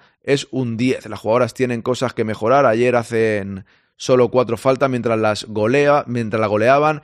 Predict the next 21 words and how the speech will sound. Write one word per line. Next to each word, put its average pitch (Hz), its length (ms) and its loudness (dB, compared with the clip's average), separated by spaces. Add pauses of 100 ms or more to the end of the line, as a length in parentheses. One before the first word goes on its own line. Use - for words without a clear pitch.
(260)
pero 117 180 0
yo, 139 460 2
que 120 100 -4
no 123 60 -2
soy 135 140 0
de 117 40 0
criticar 117 300 -2
entrenadores, 117 440 0
a 120 80 0
Toril 120 400 -2
le 113 120 -2
tengo 127 260 -2
muy, 135 220 -2
muy, 135 160 0
muy 135 120 -2
en 135 60 -2
el 120 80 0
punto 120 280 -2
de 98 60 -2
mira. 98 220 -8
Ayer 120 340 -2